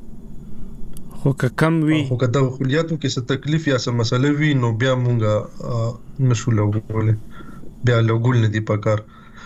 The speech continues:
Speaker 2: بیا که مطلب په دغسې ټایم کې دا واکسین لګوي، نو دا امکان وي چې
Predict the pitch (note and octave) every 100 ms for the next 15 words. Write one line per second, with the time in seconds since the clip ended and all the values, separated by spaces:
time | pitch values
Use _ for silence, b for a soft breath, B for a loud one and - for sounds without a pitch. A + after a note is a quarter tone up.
0 | B - A#2 D3+ D#3 C#3+ C3 C3 - C#3+
1 | C#3 - C3 B2+ C3+ C3+ B2 A#2 A#2+ C3
2 | B2+ B2 A#2 A#2 A#2 A#2 C#3 B2+ B2 B2
3 | C3+ A#2+ A2+ A#2+ A#2+ A#2 A2+ B2 A#2+ B2
4 | B2 C3+ -